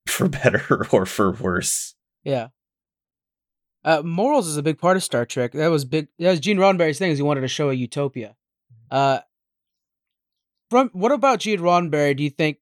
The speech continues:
Speaker 2: carries through to the, uh, current seasons?
Speaker 1: I think that the, uh,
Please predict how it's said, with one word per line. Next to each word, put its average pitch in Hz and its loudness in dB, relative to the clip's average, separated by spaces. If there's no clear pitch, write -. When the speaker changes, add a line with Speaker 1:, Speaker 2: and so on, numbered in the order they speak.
Speaker 2:
carries 165 2
through 151 -2
to 143 -6
the, 156 -6
uh, 139 2
current 147 -2
seasons? 123 -6
Speaker 1:
I - 0
think 147 0
that 156 2
the, 123 0
uh, 95 2